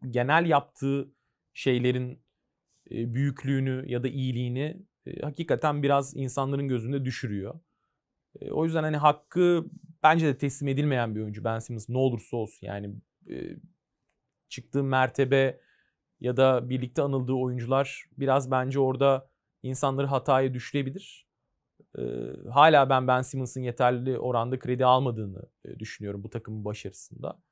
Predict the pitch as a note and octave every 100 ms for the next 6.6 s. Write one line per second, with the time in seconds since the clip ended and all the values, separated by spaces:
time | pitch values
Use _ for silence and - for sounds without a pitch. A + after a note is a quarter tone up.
0 | _ _ _ _ - C#3+ D3 B2+ D#3 D3+
1 | A#2+ G2+ - - D3 D3+ D3+ D3+ _ _
2 | _ _ _ - C3 C3 B2+ - - _
3 | _ _ _ B2+ C#3+ D3 F3 F#3 D#3+ D3
4 | D3 - F3 E3 D3+ C#3+ C#3+ - D3+ D3
5 | D3+ D3+ D3+ D3 D3+ E3 D#3 D3+ D#3 B2+
6 | F3 - B2 G#2+ A2 F#3